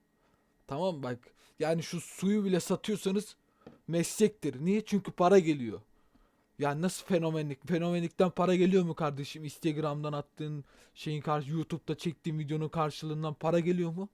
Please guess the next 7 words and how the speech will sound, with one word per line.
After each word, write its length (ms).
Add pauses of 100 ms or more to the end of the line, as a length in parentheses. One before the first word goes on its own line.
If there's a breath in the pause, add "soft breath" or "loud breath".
(300 soft breath)
Geliyor. 420 (300 soft breath)
O 120
zaman 360
bir 180
fenomenlik 720
bir 100
meslektir. 640